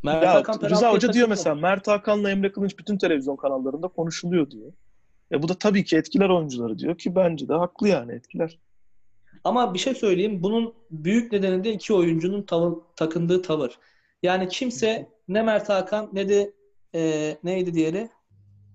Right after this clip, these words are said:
Speaker 2: Emre Kılınç.
Speaker 1: Emre Kılınç. İkisi de çıkıp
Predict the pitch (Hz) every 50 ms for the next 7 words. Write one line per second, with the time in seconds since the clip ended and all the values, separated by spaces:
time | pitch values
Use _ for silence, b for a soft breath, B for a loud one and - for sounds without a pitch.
0 | - - 143 135 131 135 131 - - 123 120 110 - - - - _ _ - 175
1 | 180 180 180 185 180 - 180 165 160 190 220 - - - - _ _ _ _ _
2 | _ _ _ _ _ _ _ 185 165 - - - 269 240 233 240 233 - - -
3 | - 240 233 233 -